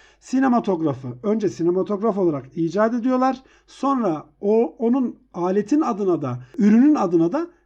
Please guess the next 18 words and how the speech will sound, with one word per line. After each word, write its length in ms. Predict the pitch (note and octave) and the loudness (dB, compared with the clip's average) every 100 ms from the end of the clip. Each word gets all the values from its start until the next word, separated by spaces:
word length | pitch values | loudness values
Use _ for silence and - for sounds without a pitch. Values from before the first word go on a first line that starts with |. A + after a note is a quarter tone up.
| _ | _
sinema 680 | - - A3 A3 F#3 C3 - - | -20 -6 0 2 2 2 -2 -2
deniyor 540 | C#3+ G3+ A#3+ B3 B3+ - - | 4 6 6 4 -2 -10 -4
ve 200 | E3+ F3 | 0 4
böylece 560 | A3+ G3+ E3 A3+ B3 - | 4 6 6 4 -6 -6
eski 320 | G#3 - - | -6 -6 -4
Yunanca'dan 680 | A3+ F3+ D3+ C#3+ E3+ A3+ B3 _ _ | 0 2 2 -2 -4 -4 -6 _ _
Fransızcaya, 800 | - G3 F3+ E3+ E3+ C#3+ F3 A#3 | -6 0 0 -2 -6 0 0 0
Fransızcanın 760 | F#3 F#3 D#3 C#3+ C#3 C#3+ D#3 | -2 -2 -2 -6 -8 -8 -8
da 120 | E3 | -8
bize 200 | E3+ E3 | -4 0
geçen 400 | E3 C3+ C#3+ E3+ | 0 -2 -6 -6
ve 100 | D#3 | -6
çok 200 | - F#3 | -8 -12
sık 200 | - D#3+ | -14 -20
kullandığımız 640 | - D#3 C#3 C3 C3 G3 D#3+ | -12 -6 -6 -6 -6 -6 -4
bir 80 | D#3+ | -6
sözcük 460 | - E3 E3 E3 | -2 -4 -4 -10
haline 420 | C3+ B2 D3+ A#3 | -10 -8 -8 -8